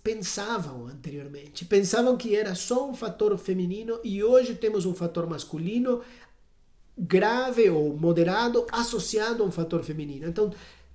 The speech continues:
precisamos realmente de ter cuidados especiais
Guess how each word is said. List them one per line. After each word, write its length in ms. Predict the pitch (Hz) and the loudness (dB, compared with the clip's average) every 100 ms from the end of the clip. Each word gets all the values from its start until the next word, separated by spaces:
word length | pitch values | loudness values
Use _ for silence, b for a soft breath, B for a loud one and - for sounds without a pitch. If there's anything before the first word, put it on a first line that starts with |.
| - | -2
precisamos 680 | 233 240 240 202 247 247 | 0 0 0 0 0 2
realmente 640 | 185 196 196 175 180 175 180 | 2 0 0 0 -2 -2 -4
de 140 | 170 | -4
ter 260 | 165 170 165 | -4 -4 -4
cuidados 480 | - 156 151 151 151 | -4 -6 -6 -8 -6
especiais 560 | 170 214 185 240 254 | -6 -4 -2 -2 -2